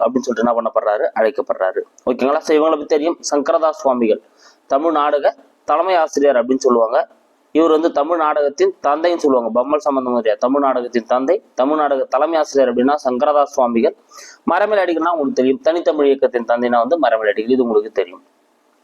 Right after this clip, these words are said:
ஓகேங்களா? சரிங்க, இப்போ கூத்துப்பட்டறை அப்படின்றது வந்து பார்த்தீங்கன்னா கலைஞாயிறு அப்படின்னா கூத்துப்பட்டறை நா முத்துசாமி. அடுத்த கொஸ்டின் பார்க்கலாம் பாருங்க. அர்ஜுனன் தபசு என்பது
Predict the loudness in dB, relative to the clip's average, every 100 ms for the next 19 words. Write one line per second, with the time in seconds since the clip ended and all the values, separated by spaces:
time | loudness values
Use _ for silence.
0 | _ _ _ -8 -4 0 0 -2 -10 _
1 | -20 -20 -4 0 0 0 -4 -2 -2 -4
2 | -4 -2 0 -2 -2 0 2 2 0 0
3 | -2 -2 -2 -4 -4 -2 -2 0 -2 0
4 | -2 -2 -4 -2 -2 -2 -2 -2 -2 -4
5 | -6 -6 -2 -4 -6 -16 _ _ _ _
6 | -20 -6 -4 -2 -4 -4 -4 -2 -4 -6
7 | -12 -16 _ _ _ _ -4 -2 -2 0
8 | 0 0 0 -2 0 2 2 2 0 0